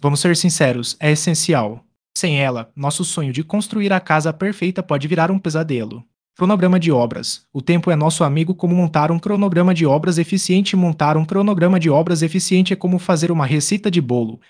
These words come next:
Se você não seguir os passos, o resultado pode ser um verdadeiro desastre. Então,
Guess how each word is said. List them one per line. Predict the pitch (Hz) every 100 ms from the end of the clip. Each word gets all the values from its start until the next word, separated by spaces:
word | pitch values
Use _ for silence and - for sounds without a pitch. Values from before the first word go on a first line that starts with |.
| -
Se | -
você | 185 196 202
não | 196
seguir | 190 190 160 175
os | 165 -
passos, | 135 120 - - - - _
o | 131
resultado | 151 156 170 156 160
pode | 156 156 180 190
ser | - 190
um | 190
verdadeiro | 196 190 139 151
desastre. | 160 151 135 120 - - - - _ _ _
Então, | 139 127 120